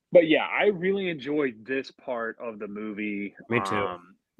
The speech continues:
Speaker 2: Me
Speaker 1: just
Speaker 2: too.
Speaker 1: giving us a whole different perspective on things of, like, what it would be like, you know, to just be, like, a normal citizen with this show on, like, air. Like, a part of, s-, you know, just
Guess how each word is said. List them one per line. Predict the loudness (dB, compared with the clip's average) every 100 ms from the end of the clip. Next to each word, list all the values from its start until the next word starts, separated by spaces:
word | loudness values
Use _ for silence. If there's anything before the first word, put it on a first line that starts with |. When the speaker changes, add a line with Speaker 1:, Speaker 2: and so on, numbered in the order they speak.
| -2
Speaker 2:
Me | -2
Speaker 1:
just | 2
Speaker 2:
too. | 4 6
Speaker 1:
giving |
us | 4 2
a |
whole | -6 2 4
different | 4 0 -6
perspective | -8 -10 -6 -4 -4 -4 -6
on | -8 -8
things | -6 -6 -6 -6
of, | -8 -4
like, | -4 -4 0
what | 2
it | 2
would | 2 -4
be | -2 0
like, | 0 0 -2 -8 _ _ _ _ _ _ _ _ _ _ _ _ -12
you | -4 -4
know, | -2 -4 -4 -8 _ _ _ _ _ _ -4
to | 2
just | 4 4 4
be, | 6 8
like, | 6 4
a | 2
normal | 0 0 -2
citizen | 0 0 0 -2 -4 -4 -6 -18 _ _ _ _ _ _ _ _ _
with | 0 0 0
this | -4
show | -2 2 2 2 -2
on, | -2 -4 -4 -6 -10 -16 -12
like, | 0 2 2 4
air. | 4 2 -6 _ _ _ _ _ _ _ _ _ _ _ -2
Like, | 0
a | 0
part | 2 6 6
of, | 6 2 -6
s-, | -10 -10 -8 -4
you | 0 2
know, | 2
just | -2 -8